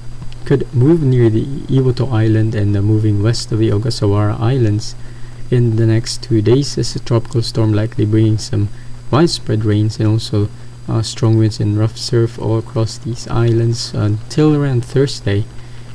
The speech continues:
and will eventually recurve to the northeast, staying well southeast of, uh, Tokyo, well southeast of Japan. So taking the same track as Iwinier in the pa-, which moved across in this region, uh, past,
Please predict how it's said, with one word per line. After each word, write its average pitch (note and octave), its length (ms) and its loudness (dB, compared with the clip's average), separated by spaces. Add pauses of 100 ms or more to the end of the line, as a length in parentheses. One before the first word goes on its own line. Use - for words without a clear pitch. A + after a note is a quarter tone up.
(120)
and A2+ 180 4
will A2+ 200 2 (440)
eventually B2+ 520 4
recurve A2 520 0
to C3+ 140 0
the A#2+ 80 4
northeast, A2 640 0 (140)
staying C3 500 0
well C3+ 220 2
southeast C3 720 -4
of, A2+ 300 -4
uh, G#2+ 300 2 (100)
Tokyo, A#2+ 400 2
well A#2 160 2
southeast A#2 540 -4
of A2 120 -4
Japan. A#2 460 0 (520)
So - 220 -2
taking B2 380 2
the G#2+ 80 0
same C3 300 0
track B2 340 -2
as A#2+ 240 -2
Iwinier A#2 500 4
in G#2+ 80 0
the G#2 80 -2
pa-, - 480 -4 (580)
which A#2 300 0
moved C#3+ 260 4
across A2 540 0
in A2+ 180 2
this G#2+ 240 -2
region, G#2 460 0
uh, A2 260 -4 (360)
past, G#2+ 340 -2